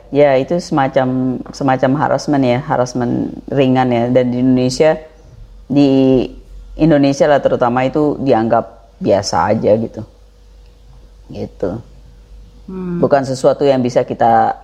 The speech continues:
Speaker 2: Iya.
Speaker 1: kita adukan ke polisi lah misalnya, atau kemana, atau kalau, apa nama, kita tuntut sebagai, eh, harassment, itu nggak bisa juga gitu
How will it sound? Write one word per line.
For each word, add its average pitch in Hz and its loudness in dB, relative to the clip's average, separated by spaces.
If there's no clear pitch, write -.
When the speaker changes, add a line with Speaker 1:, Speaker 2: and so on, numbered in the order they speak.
Speaker 2:
Iya. 175 -12
Speaker 1:
kita 117 0
adukan 117 -2
ke 110 -6
polisi 147 0
lah 147 2
misalnya, 139 0
atau - -4
kemana, 139 0
atau 117 -2
kalau, 110 0
apa 139 -4
nama, 131 -4
kita 117 -2
tuntut 123 -4
sebagai, 113 -2
eh, 110 0
harassment, 127 -4
itu 131 -8
nggak 117 -6
bisa 98 -8
juga 113 -4
gitu - -14